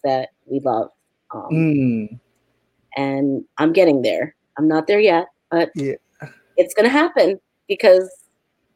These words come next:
Speaker 1: it's inevitable. I want it
Speaker 2: Mm-hmm.
Speaker 1: to happen, and it's just gonna happen. You just have to believe.
Speaker 2: <laughs>
Speaker 1: Um, I also listened to a, an awesome podcaster.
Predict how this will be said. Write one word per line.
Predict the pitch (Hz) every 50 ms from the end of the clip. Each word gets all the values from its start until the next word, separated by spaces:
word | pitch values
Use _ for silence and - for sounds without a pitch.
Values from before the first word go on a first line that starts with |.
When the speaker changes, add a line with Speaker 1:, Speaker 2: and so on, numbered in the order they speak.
| _ -
Speaker 1:
it's | 175 175 -
inevitable. | 202 208 214 208 190 175 160 - - - - 156 - _ _ _ _ _ _ _ _
I | - 156 160
want | 156 170 170 143
it |
Speaker 2:
Mm-hmm. | 147 160
Speaker 1:
to | 170 - _ - 240 240 - 269
happen, | 302 330 330 339 - -
and | 185 190 190 185 196 196 196 208 214 _ _ _ _ _ _
it's | - 185 -
just | - 202 - -
gonna | 220 233
happen. | 226 262 330 - - - - - 170 - _ _ _ _ _ _ _ _ -
You | 170 185 202 - -
just | 180 208 -
have | 214 196 - _ -
to | 196
believe. | - 208 202 - 523 523 - 156 170 - - -
Speaker 2:
<laughs> | _ - - _ _ _ _ _ _ _ _ _ -
Speaker 1:
Um, | 165 170 165 165 165 - - - - - _ _ _ _ _ _ _ -
I | 214 220
also | 220 226 226 - 240 208 196 196 185 190 - - _ _ _ _ _ _ _ _ _ _ -
listened | 190 208 214 214 - 202 190 190
to | - - 220 196
a, | 185 147 -
an | - 180 180
awesome | - 175 190 196 - - 185 180 175
podcaster. | - 202 190 196 196 - - 214 180 180 180 - _ 170 165 156 160 175